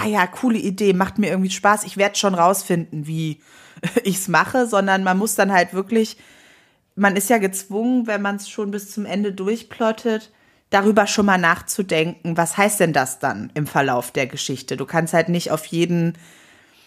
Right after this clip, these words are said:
jeden Kreativitätsfunken sozusagen mit aufspringen. Ähm,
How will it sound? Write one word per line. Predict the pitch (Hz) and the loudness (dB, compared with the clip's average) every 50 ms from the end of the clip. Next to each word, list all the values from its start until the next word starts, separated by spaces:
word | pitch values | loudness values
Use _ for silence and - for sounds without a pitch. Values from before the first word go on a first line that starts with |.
| _ _ _ _ _ _ _ _ | _ _ _ _ _ _ _ _
jeden | 185 175 185 180 180 180 175 175 175 175 | -2 2 2 2 2 2 -2 -2 -2 -2
Kreativitätsfunken | - - 196 180 175 170 170 - - 185 170 175 170 - - 202 196 196 196 - - - - 196 190 185 190 - - - 175 | -4 -2 2 4 4 4 4 0 -6 -8 -6 -6 -8 -4 0 0 2 2 0 -6 -2 2 4 4 4 2 -2 -4 -6 -6 -2
sozusagen | 175 175 170 - - 180 170 165 160 156 160 170 170 | -2 -4 -4 -4 -6 -4 0 2 2 2 2 0 -2
mit | 170 165 160 - | -4 -4 0 2
aufspringen. | - 175 208 - - - - - _ - - - 135 131 - - 156 190 240 330 - - _ _ _ _ _ _ _ _ _ _ _ _ _ _ _ | 4 4 4 2 -2 -6 -6 -6 _ -10 -8 -8 -6 -6 -6 -6 -2 -2 -2 -4 -4 -10 _ _ _ _ _ _ _ _ _ _ _ _ _ _ _
Ähm, | - 180 175 170 170 170 175 175 175 185 | -2 0 0 0 0 -2 -2 -4 -6 -6